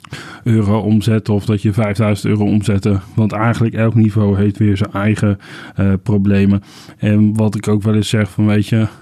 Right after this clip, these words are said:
als je een dag geen brandjes hebt geblust, dan is het maar de vraag of je wel aan het goede bezig bent. Omdat waar gewerkt wordt, vallen Spaanders, zegt een oud Nederlands gezegde. En daar ben ik het helemaal mee eens.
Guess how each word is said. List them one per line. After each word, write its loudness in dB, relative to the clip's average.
als -2
je 2
een 2
dag 0
geen 2
brandjes -2
hebt -6
geblust, 0
dan 2
is 0
het -14
maar 0
de 0
vraag -2
of -12
je 0
wel 0
aan 0
het -4
goede 2
bezig -2
bent. -2
Omdat 2
waar 0
gewerkt 0
wordt, -2
vallen -2
Spaanders, 0
zegt -2
een 2
oud -2
Nederlands 2
gezegde. -2
En 0
daar 0
ben 0
ik -4
het -8
helemaal 0
mee 2
eens. -2